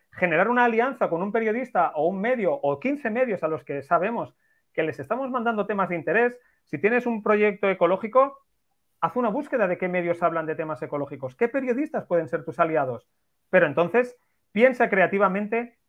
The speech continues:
qué ofrecer. Porque si yo descubro que una empresa de mi sector o del sector que a mí me gusta es creativa,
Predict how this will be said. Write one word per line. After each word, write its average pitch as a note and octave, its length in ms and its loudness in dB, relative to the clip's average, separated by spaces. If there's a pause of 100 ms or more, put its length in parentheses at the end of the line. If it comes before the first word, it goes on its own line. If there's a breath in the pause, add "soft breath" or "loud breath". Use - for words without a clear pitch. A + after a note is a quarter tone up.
qué G#3+ 120 4
ofrecer. F#3+ 580 0 (320)
Porque D#3 300 2
si A#2+ 260 -10
yo G3+ 160 6
descubro C#4+ 460 0
que B3+ 60 -2
una A#3+ 100 0
empresa A#3+ 420 0
de F3+ 160 2
mi F#3 220 -4
sector A3+ 420 0
o E3 80 4
del D3+ 160 0
sector D#3 340 -4
que A#3+ 80 -2
a - 20 -4
mí A#3+ 100 -2
me A#3 100 -4
gusta A3 320 -4
es D3+ 140 -4
creativa, A3 680 2